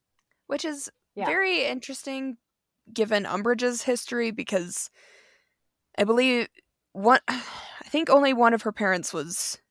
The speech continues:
Speaker 1: a witch or wizard. I don't remember which parent it was, but then I think her brother was a squib, and she, like,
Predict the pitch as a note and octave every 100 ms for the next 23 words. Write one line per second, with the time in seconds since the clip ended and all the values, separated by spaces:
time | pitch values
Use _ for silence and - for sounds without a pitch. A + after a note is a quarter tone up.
0 | _ _ _ _ F#3+ F3+ D3+ E3 C#3+ C#3
1 | B2 C3+ G#2 G3 D3+ E3 C#3 C3 C#3 -
2 | - C3 C3+ - E3+ D#3+ - - F3+ F#3+
3 | A#3+ A#3+ A3 G3 G3 F3 C#3 D3 A2+ -
4 | - F#3+ C#3+ B2+ - _ _ _ _ -
5 | - F#3+ - G#3+ G3+ F#3+ F3+ -